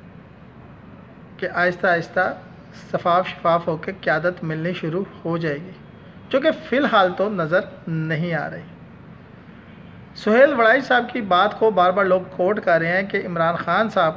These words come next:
को तो निकालने में अदलिया, इस्टेब्लिशमेंट और सारे ही शामिल थे। मैं समझता हूँ इमरान खान साहब को निकालने में उनके अपने काम शामिल थे, उनके अपने कारनामे शामिल थे।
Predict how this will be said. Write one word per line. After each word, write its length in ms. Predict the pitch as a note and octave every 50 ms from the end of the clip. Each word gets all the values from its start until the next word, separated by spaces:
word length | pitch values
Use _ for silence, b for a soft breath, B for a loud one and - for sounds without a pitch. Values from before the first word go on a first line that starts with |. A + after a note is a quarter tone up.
| - -
को 480 | - F3 E3+ E3+ F3 F#3+ G#3 G#3 G#3 -
तो 120 | F#3 F#3 F#3
निकालने 640 | F3+ F3 E3 E3+ D#3+ D#3+ E3 E3+ F3 F3+ F#3+ G3 G3
में 500 | F#3 E3 D#3+ D#3+ D#3 D#3+ E3+ F3+ G#3 C4+ - - - -
अदलिया, 640 | E3+ D#3+ F3 D#3+ E3 E3 E3 E3 E3+ F3+ G3 A#3 - - - - - - - - - -
इस्टेब्लिशमेंट 920 | - - - F3 E3 E3+ E3+ E3+ E3+ - - E3 E3 E3+ F3+ F#3+ G#3 G#3+ - - - - - - - - - - - - - - - - - - - - -
और 120 | A#3+ C4+ B3+
सारे 280 | - B3 A#3+ C4 D4 D4+
ही 80 | C#4
शामिल 380 | - - G#3 F#3 E3+ E3+ D#3+ D#3+
थे। 160 | E3 F#3+ G#3+ - - - - - - - - - - - - - - -
मैं 120 | G#3 A3
समझता 400 | G#3+ - G3 F#3 F3+ E3 F3 G#3+
हूँ 80 | B3+ B3
इमरान 260 | A3 F#3+ F3+ F3+ F3+
खान 220 | E3+ F3+ E3 E3 E3
साहब 240 | - F3 D#3+ D#3+ -
को 100 | F3 E3+
निकालने 400 | E3 D#3+ E3 E3 D#3+ E3 E3+ F3+
में 80 | G3 A3
उनके 260 | A3 F#3 F3 E3+ F#3
अपने 260 | F3 F#3 F3+ F#3 A#3
काम 420 | A#3 - - G#3 G#3+ A#3 B3+ C4+ B3
शामिल 300 | - F#3+ E3 D3+ D3 D3 D#3
थे, 200 | - - - - - - - - - - - - - - - - - - - - - - -
उनके 240 | E3+ F3+ F3 F3+ F3+
अपने 280 | E3 F3 D#3+ D#3+ F#3 G3
कारनामे 540 | F#3+ - E3+ E3 D#3+ D#3+ D#3+ D3+ D#3 D#3 D3+
शामिल 320 | - F3 D#3+ E3+ E3 E3+
थे। 180 | - - -